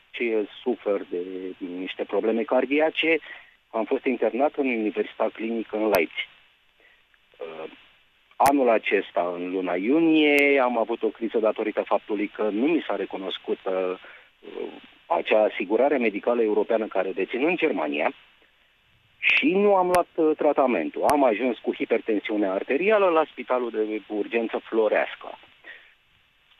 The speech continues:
Aparatura avem. Ce ar trebui schimbat, raportat de ceea ce e în străinătate, comportamentul cadrelor medicale. Începând de la infirmieri, de la recepție, cum au spus invitatele dumneavoastră,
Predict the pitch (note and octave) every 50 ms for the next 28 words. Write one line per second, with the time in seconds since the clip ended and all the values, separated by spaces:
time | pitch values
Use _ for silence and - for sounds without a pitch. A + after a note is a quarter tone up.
0 | _ _ - - A#2 - - C#3+ C3+ C3+ C3+ C3 - F#3 F3+ F3 E3 D3+ D3 A#2+
1 | A2+ A#2+ F2+ D#2 - _ _ _ _ _ _ _ _ _ _ _ _ - - G#2+
2 | B2 D3+ - - F3+ E3 F#3 G3 F#3 - - - E3 D#3 C3 A2 E2+ E2 D2+ F2
3 | - - - _ _ _ _ _ _ _ _ _ _ _ _ - F#2 F2 - F#2+
4 | F2+ F2+ - C3 C#3+ A#2+ B2 A2 F#2 - - - - D3 E3 D#3+ - E3 E3+ D#3
5 | B2 - - - G#2+ G2+ F2 - - - D#2+ E2+ - C#3 A#2+ _ - - D#3 D3+
6 | D3+ C#3+ - C#3 C3 - - - G#2+ G#2+ A2 B2+ D3 F3 - E3+ D#3 - - -
7 | B2+ B2 B2+ C3+ D3 D3 C#3+ C#3+ C#3 C#3+ C3+ C3 B2+ A#2+ B2 A#2 - - B2+ G2
8 | D2+ C#2+ - - - - - - - - - - _ _ _ _ - F#2+ G2 -
9 | - - - - D#3 G3 A3 G#3 G3 F#3+ F3+ F3 D3 - - D3+ B2 A2 A2 F2+
10 | D#2 D#2 D#2 F2 - - - _ _ _ - C#3+ E3 F3 F3 D#3 D3 C#3 - -
11 | F#3+ E3+ - - B2 - - G#2+ G2+ G2 F#2+ - - - C#3+ - - C3 B2 G#2+
12 | G2 - G#2 A#2+ - F3 F3 F#3 F3+ F#3 F3+ D3+ B2+ - - - _ _ -